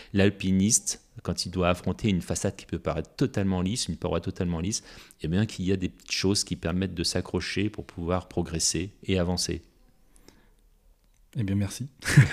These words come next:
Speaker 2: <laughs> Merci pour ce, pour ce point de vue-là. Euh, mais oui, oui, je suis d'accord. Euh, de toute façon, même nous, en tant que, que, que, qu'être humain, on, lorsqu'on se met devant un, un spot, donc un spot, pour, pour la faire très courte, c'est, euh,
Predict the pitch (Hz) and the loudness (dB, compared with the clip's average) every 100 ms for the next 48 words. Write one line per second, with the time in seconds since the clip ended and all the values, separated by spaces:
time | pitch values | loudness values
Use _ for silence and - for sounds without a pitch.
0 | 151 143 139 - - - 127 127 127 120 | 8 8 4 0 -12 0 2 2 -2 -6
1 | - 117 113 110 110 107 107 - 110 - | -2 2 4 2 2 0 -2 -6 -6 -2
2 | 107 110 104 107 127 131 107 101 101 98 | 2 2 2 4 6 6 4 0 0 -2
3 | 90 110 110 123 139 143 135 104 101 110 | -2 0 2 4 4 4 0 -4 -4 -2
4 | 117 98 92 92 - - - 113 - 120 | -2 -2 -2 -4 -8 -10 -8 -6 -4 -2
5 | 151 143 113 110 110 120 123 123 147 139 | 2 4 4 2 2 2 4 4 6 4
6 | 110 117 123 - 117 107 107 104 104 - | 2 -2 -6 -4 -6 -4 -4 -6 -8 -16
7 | - - - - _ _ - 117 110 107 | -20 -20 -20 -20 _ _ -6 -2 0 0
8 | 107 107 - 113 107 117 - 123 151 147 | -2 -4 -2 -4 -2 -4 -2 2 6 6
9 | 117 113 117 - - _ _ - 120 117 | 4 2 -2 -8 -18 _ _ -12 -6 -6
10 | - - 120 - 120 110 104 113 107 101 | -8 -6 -4 0 2 2 2 0 2 0
11 | 92 104 - 135 139 - 101 95 95 - | -4 -6 0 2 2 0 -6 -4 -6 -6
12 | 98 - 73 - - - - 92 - 98 | -8 -8 -14 -12 -12 -14 -10 -10 -10 -10
13 | - 95 123 - - 107 98 | -10 -4 -4 -4 -4 -2 -2